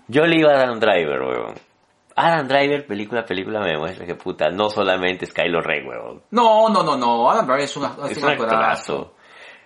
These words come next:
Speaker 2: Este,
Speaker 1: Y,
Speaker 2: ah.
Speaker 1: puta, en Historia de un matrimonio me partió, weón, me partió mal.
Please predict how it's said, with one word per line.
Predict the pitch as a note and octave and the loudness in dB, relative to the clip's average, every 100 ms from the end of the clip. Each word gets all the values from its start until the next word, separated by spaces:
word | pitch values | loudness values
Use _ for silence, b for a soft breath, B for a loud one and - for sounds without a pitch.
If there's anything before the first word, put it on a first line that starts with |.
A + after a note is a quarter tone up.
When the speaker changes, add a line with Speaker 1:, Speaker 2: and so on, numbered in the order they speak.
| B _ _ _ _ - | B _ _ _ _ -14
Speaker 2:
Este, | A#2+ - | -12 -8
Speaker 1:
Y, | A2+ G#2+ G#2+ G2+ G2 | -6 -6 -6 -2 -2
Speaker 2:
ah. | A2 | 0
Speaker 1:
puta, | B2 A#2+ F#2+ | 2 4 2
en | F#2 | 2
Historia | F2+ A#2+ A#2+ | -2 0 0
de | |
un | B2 | 0
matrimonio | B2+ A2 G2 G#2 A2+ | 0 0 0 0 0
me | G2+ | 0
partió, | - - - G2 | 0 -2 -2 0
weón, | D#2 C#2 C2 C#2+ | 0 -2 -6 -8
me | D#2+ | -4
partió | D#2+ D#2+ G#2 | -2 -2 -2
mal. | F2+ C#2 A1+ | 0 -2 -4